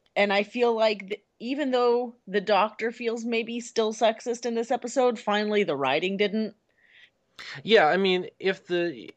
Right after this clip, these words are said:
Speaker 2: and this is kinda one of those things where the last two episodes with the Caretaker and, um, Kill the Moon, you really had this very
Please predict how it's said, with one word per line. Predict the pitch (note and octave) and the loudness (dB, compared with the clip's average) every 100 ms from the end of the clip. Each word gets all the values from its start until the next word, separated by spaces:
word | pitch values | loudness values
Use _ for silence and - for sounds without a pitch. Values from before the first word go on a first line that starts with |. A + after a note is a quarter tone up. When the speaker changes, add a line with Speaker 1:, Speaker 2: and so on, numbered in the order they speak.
| - | -6
Speaker 2:
and | G3 A#3 | -4 -2
this | C4+ B3 | -4 -6
is | G#3 - | -8 -8
kinda | - G3 F#3+ | -8 -2 2
one | F3 D#3+ | 2 4
of | |
those | C#3 B2+ | 2 2
things | - B2 A#2+ B2 | 0 -2 -2 0
where | B2+ B2 | 2 2
the | B2+ C#3+ | 0 2
last | G3 C#4+ C4+ - | 2 2 -4 -12
two | - - F3+ C#3 | -10 -2 2 2
episodes | A#2+ A#2+ - F#2+ F#2 G#2+ | 0 -4 -10 -8 -8 -10
with | A2+ | -12
the | A2+ | -12
Caretaker | - B2+ B2+ - A#2 A2+ A#2 A2+ A2 - - - _ - | -6 -2 -2 -2 -2 0 2 2 0 -8 -20 -20 _ -6
and, | A#2 A2+ G#2+ G#2 G#2 G2 G2+ - | -4 -2 -2 -4 -6 -8 -10 -4
um, | G#2+ G2 G2 F#2 F2+ C2+ - - | -2 -2 -2 -4 -6 -12 -18 -18
Kill | - D3 C3 | 0 4 4
the | A2 | 4
Moon, | A2+ A#2 A2 G2+ | 2 2 2 -2
you | A2 A#2 | -6 -4
really | B2+ F3 E3+ | 4 6 6
had | C3+ C3+ A#2+ | 4 0 0
this | G#2+ - | -6 -6
very | G#2 B2 B2+ A#2+ A2+ | 0 2 2 2 0